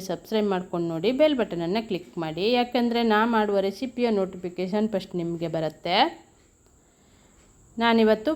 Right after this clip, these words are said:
ಪಾಯಸ ಮಾಡಲಿಕ್ಕೆ ಒಂದು ಬೌಲ್ ಆಗುವಷ್ಟು ಹೆಸರು ಬೇಳೆಯನ್ನು ಒಂದು ಬಾಣಲೆಯಲ್ಲಿ ಹಾಕ್ಬಿಟ್ಟು ಹುರ್ಕೊಳ್ತಾ ಇದ್ದೆ. ಅದ್ರ ಜೊತೆಯಲ್ಲಿನೇ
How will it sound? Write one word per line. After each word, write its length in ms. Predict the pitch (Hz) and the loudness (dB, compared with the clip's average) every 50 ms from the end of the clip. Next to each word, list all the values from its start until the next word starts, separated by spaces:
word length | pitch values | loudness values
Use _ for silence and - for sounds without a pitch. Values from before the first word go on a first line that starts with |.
| - - | 0 4
ಪಾಯಸ 300 | 208 196 226 277 294 - 339 302 262 220 | 4 6 6 4 4 2 2 2 2 2
ಮಾಡಲಿಕ್ಕೆ 440 | 196 185 165 165 165 - - 220 226 233 247 | 2 0 -2 -4 -8 -6 -4 -2 -2 0 2
ಒಂದು 180 | 269 285 285 294 254 | 2 2 2 4 4
ಬೌಲ್ 200 | 240 220 208 202 185 | 4 4 6 6 4
ಆಗುವಷ್ಟು 340 | 180 175 185 185 185 - 269 254 240 | 2 2 -2 -4 -2 -2 -2 0 2
ಹೆಸರು 280 | 226 226 - 294 302 254 254 | 0 0 0 0 2 4 4
ಬೇಳೆಯನ್ನು 400 | 214 190 180 170 170 170 196 233 240 | 4 4 2 0 0 0 0 2 2
ಒಂದು 120 | 226 214 202 185 | 2 2 2 2
ಬಾಣಲೆಯಲ್ಲಿ 560 | 196 202 220 240 240 226 208 190 185 180 185 190 | 2 2 4 2 2 2 2 2 0 0 0 -2
ಹಾಕ್ಬಿಟ್ಟು 360 | 175 170 - - 180 170 - 240 240 226 | -4 -6 -6 -10 -12 -8 -6 -2 -2 -2
ಹುರ್ಕೊಳ್ತಾ 480 | 190 190 - 196 185 180 185 - 165 156 | -2 -2 -2 -2 -2 -2 -2 -4 -6 -6
ಇದ್ದೆ. 240 | 151 - 165 170 208 277 330 - - - - - - - - | -6 -4 0 2 2 2 2 0 -8 -20 -20 -20 -20 -8 -2
ಅದ್ರ 260 | - 220 254 254 339 359 294 - 226 | 2 2 4 4 4 2 2 4 4
ಜೊತೆಯಲ್ಲಿನೇ 680 | 214 214 214 - 302 311 294 269 240 214 208 196 185 | 2 2 2 2 4 6 6 6 6 4 4 2 2